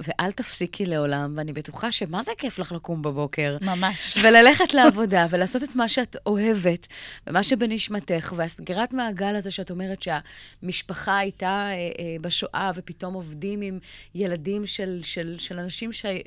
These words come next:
Speaker 1: ש-, שהסבים שלהם היו נאצים, והם בעצם מנסים לעש-, ליצור כאן איזשהו תיקון, ולהנחיל אהבה ו-, ולהפיץ אותה,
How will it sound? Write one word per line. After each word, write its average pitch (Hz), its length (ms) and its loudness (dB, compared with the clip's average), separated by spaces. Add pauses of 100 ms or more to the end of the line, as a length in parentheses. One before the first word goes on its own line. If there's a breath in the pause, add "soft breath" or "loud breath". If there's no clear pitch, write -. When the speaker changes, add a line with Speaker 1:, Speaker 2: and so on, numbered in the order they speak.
(520 soft breath)
Speaker 1:
ש-, - 180 -6
שהסבים 165 920 -2
שלהם 240 300 -2
היו 190 200 -2
נאצים, 208 520 -2
והם 190 200 -4
בעצם 220 320 -6
מנסים 170 440 -8
לעש-, 202 180 -10 (160)
ליצור 196 480 -2
כאן 208 240 -2
איזשהו 196 380 0
תיקון, 214 460 -4 (460 soft breath)
ולהנחיל 190 800 0 (100)
אהבה 185 680 2
ו-, 175 220 -6 (720 loud breath)
ולהפיץ 196 720 -2
אותה, 247 460 2